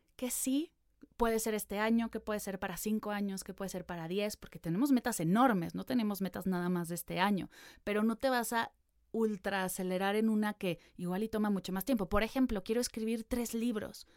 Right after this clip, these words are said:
Pues no lo vas a hacer este año, igual primero vas por el primero, el segundo y te lleva un proceso. Entonces,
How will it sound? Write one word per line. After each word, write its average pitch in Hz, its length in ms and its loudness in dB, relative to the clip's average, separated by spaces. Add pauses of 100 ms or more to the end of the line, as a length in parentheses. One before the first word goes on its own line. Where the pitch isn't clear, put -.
(420)
Pues 247 140 4
no 277 100 12
lo 320 100 8
vas 277 140 2
a 269 40 0
hacer 254 200 -2
este 254 260 -4
año, 247 240 6
igual 185 260 -2
primero 180 320 -2
vas 196 160 -4
por 185 160 -6
el 175 100 -6
primero, 277 520 0
el 233 100 -6
segundo 220 440 -2
y 208 40 -4
te 190 180 -12
lleva 175 200 -4
un 175 100 -4
proceso. 226 380 -4
Entonces, 214 380 -4